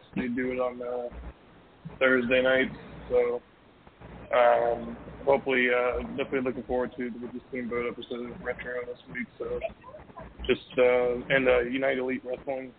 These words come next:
I wanted to shout them out for having me recently at one of their events. And, uh, they had put on a really good card, too. And hopefully looking forward to more events from them as well.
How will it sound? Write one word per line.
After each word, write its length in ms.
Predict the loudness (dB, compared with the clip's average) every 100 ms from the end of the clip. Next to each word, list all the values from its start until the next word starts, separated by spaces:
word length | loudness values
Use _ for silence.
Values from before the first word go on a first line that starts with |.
| _ _ _ _ _
I 320 | -20 -20 -8 -2
wanted 200 | 0 0
to 40 |
shout 200 | 2 2
them 140 | 0 -2
out 160 | -4 -2
for 60 |
having 320 | 0 0 -2
me 300 | -8 -6 -6 -6
recently 540 | -2 -2 -2 -6 -2 -2
at 120 | -2
one 140 | -2 0
of 80 |
their 120 | 2 0
events. 380 | 2 0 0 -10 -16 -14 -14 -16 -20 -20 -20 -6
And, 220 | -2 2
uh, 120 | 4 6
they 100 | 4
had 140 | 2
put 120 | 0
on 120 | 0 0
a 60 |
really 160 | -2 -4
good 200 | -6 -8
card, 240 | -4 -2 -2 -4
too. 280 | -2 -2 -6
And 120 | -14 -20 -20 -20 -20 -4
hopefully 300 | 0 2 4 2
looking 220 | 2 -2
forward 260 | -2 -2 -2
to 80 | -6
more 220 | -6 -6
events 340 | -4 -6 -8 -12
from 140 | -6
them 300 | -4 -4 -8 -12 -8
as 60 |
well. 320 | 0 2 2